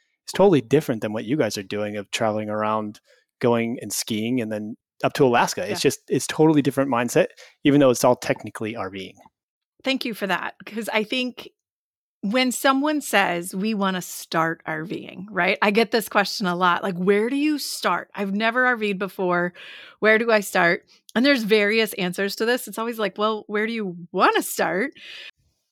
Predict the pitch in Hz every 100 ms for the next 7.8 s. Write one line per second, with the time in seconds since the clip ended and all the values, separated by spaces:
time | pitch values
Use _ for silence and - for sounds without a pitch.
0 | _ 208 226 302 320 311 285 - 226 -
1 | 254 226 208 190 - 214 220 226 202 170
2 | 165 - - 180 214 208 202 202 185 175
3 | 175 - _ _ _ 190 220 226 - 196
4 | 175 180 214 196 208 247 262 233 226 202
5 | 214 196 180 214 202 190 202 208 190 180
6 | 185 185 214 247 247 226 202 196 180 190
7 | 180 185 180 165 165 - - 190